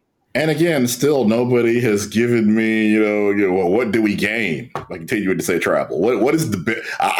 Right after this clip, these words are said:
I've explained, and, and several other people at this point are in my comments that have explained what the harm is. E-,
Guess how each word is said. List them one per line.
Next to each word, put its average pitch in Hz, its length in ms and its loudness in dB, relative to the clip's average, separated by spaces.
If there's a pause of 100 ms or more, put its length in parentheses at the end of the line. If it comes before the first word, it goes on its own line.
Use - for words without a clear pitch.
(120)
I've 170 80 0
explained, 147 600 0
and, 107 180 -2
and 101 340 -2
several 147 260 0
other 143 100 0
people 127 240 2
at 104 40 0
this 113 120 0
point 113 260 -2
are 98 80 2
in 107 80 0
my 107 80 0
comments 107 320 -2
that 104 60 -2
have 104 100 -2
explained 110 680 -2 (300)
what 143 400 -2
the 107 120 0
harm 127 440 0
is. 85 360 0 (180)
E-, - 40 -4